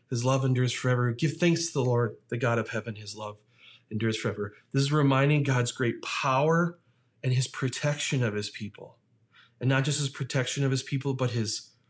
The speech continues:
provision for his people. That he's freed them from the enemy and from all the enemies. That there's no more fear in that. And that we know that even the greater freedom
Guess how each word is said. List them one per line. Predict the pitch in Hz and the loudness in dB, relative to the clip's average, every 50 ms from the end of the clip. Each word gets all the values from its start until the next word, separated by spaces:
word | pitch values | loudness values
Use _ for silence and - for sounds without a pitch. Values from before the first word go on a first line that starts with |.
| _ _ - | _ _ -10
provision | - - 120 113 123 135 139 135 139 123 113 | -6 -4 -2 0 2 2 2 2 2 0 0
for | - - 107 | -2 -2 -2
his | 107 110 - | -2 -4 -6
people. | - - 117 101 - - - 104 - _ _ _ _ _ _ _ _ _ _ _ _ _ | -8 -10 -12 -12 -12 -14 -18 -18 -18 _ _ _ _ _ _ _ _ _ _ _ _ _
That | 120 123 | -2 0
he's | 131 123 | 0 0
freed | - - - - 135 135 143 151 147 139 | -2 -4 -6 -2 0 2 4 4 4 4
them | 151 147 147 143 147 147 143 143 - _ _ _ _ _ _ _ _ _ _ | 4 4 4 4 4 4 2 0 -4 _ _ _ _ _ _ _ _ _ _
from | - - 147 135 135 | -4 0 2 4 4
the | 139 143 | 6 6
enemy | 170 220 240 185 123 104 101 - - _ _ _ _ _ _ _ _ _ - | 6 6 6 4 4 2 -2 -8 -14 _ _ _ _ _ _ _ _ _ -2
and | 143 143 | -2 0
from | 143 - 175 170 165 165 - | 2 2 2 2 2 2 0
all | - 156 170 214 269 | 0 2 4 4 4
the | 240 208 147 | 4 4 4
enemies. | 123 110 104 95 92 95 92 - - - - - - _ _ _ _ _ | 4 2 0 -4 -8 -10 -10 -8 -8 -8 -8 -10 -16 _ _ _ _ _
That | - 143 | -2 0
there's | 165 160 147 | 2 4 4
no | 175 175 | 4 4
more | 175 185 180 170 175 - - - | 4 4 2 2 0 -4 -10 -10
fear | - - 196 208 233 240 | -4 0 2 2 4 4
in | 202 156 117 | 4 4 4
that. | 110 101 95 101 - | 2 0 -2 -4 -2
And | 131 143 170 | 2 4 4
that | 180 170 | 4 6
we | 180 202 | 4 6
know | 208 208 196 190 | 6 6 4 4
that | 196 185 | 4 2
even | 180 170 190 185 | 2 2 2 4
the | 180 175 156 | 2 2 2
greater | 143 147 165 165 175 180 208 208 196 196 202 190 | 0 0 2 2 4 4 4 4 4 4 4 2
freedom | 185 - - 180 180 180 170 170 165 175 180 | 2 0 0 2 2 4 4 4 4 4 2